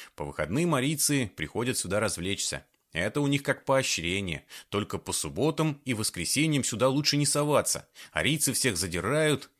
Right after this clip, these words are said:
и показывают свое превосходство». «А какой день недели сейчас?» спросила Валерьянка. «У них по календарю среда,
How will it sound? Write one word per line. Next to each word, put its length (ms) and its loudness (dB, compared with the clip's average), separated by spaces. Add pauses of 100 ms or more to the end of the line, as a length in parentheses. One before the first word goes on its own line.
и 100 -8
показывают 520 0
свое 300 0
превосходство». 800 -2 (500)
«А 60 -8
какой 240 0
день 220 0
недели 320 -2
сейчас?» 640 -4 (200)
спросила 460 -6
Валерьянка. 640 -8 (360)
«У 120 -4
них 300 0
по 100 -4
календарю 640 2
среда, 600 0